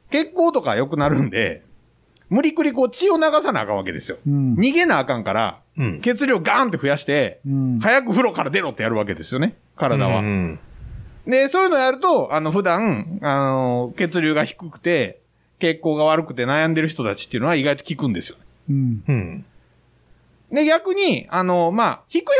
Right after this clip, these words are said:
Speaker 1: っていうのは簡単で、低い方はまあ、リラックス状態になる。ぬるい風呂っていうのはね。
Speaker 3: まあまあ、わかりやすい。
Speaker 1: うん、っていうような、まあ、効果があって、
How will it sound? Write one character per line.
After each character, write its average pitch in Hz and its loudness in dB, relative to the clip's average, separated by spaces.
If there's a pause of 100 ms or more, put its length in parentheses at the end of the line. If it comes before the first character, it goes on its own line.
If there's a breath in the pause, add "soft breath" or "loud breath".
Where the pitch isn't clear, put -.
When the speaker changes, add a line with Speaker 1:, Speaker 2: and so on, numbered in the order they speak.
(180)
Speaker 1:
っ - -18
て - -4
い - 2
う - 0
の 127 0
は 107 -4
簡 110 -2
単 101 -2
で、 110 -4
低 262 -2
い 427 4
方 370 2
は 311 4
ま 262 2
あ、 - 0
リ 120 0
ラ 143 2
ッ 147 -16
ク 170 -8
ス 147 -2
状 151 0
態 104 -6
に 87 -8
な - -6
る。 - -16 (920 soft breath)
ぬ 156 0
る 139 2
い 104 -2
風 113 -8
呂 95 -6
っ - -12
て - -16
い - -12
う - -10
の 120 -6
は 160 -2
ね。 - -4
Speaker 3:
ま 135 0
あ - 0
ま 98 0
あ、 - 2
わ 95 2
か 98 0
り 87 0
や 78 -4
す - -6
い。 139 0
Speaker 1:
う - 2
ん、 127 2
っ 117 -4
て 156 0
い 147 0
う - 0
よ 135 0
う 131 -2
な、 190 0
ま 160 0
あ、 135 0
効 135 -4
果 104 -4
が 90 -2
あ - -6
っ - -16
て、 202 0